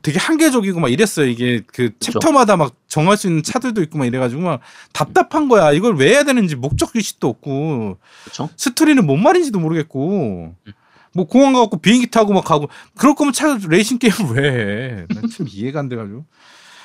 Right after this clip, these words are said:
Speaker 2: 음.
Speaker 1: 하여튼 그랬습니다. 근데 요번에 투, 어,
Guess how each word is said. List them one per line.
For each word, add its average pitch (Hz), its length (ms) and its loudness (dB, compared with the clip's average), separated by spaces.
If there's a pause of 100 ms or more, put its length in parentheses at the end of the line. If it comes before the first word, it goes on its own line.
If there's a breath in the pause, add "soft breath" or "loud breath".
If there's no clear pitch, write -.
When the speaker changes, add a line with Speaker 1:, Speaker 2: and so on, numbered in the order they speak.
(140 soft breath)
Speaker 2:
음. 113 120 -8 (180)
Speaker 1:
하여튼 254 300 0
그랬습니다. 233 380 2
근데 208 180 4
요번에 214 240 6
투, 175 640 4
어, 139 460 2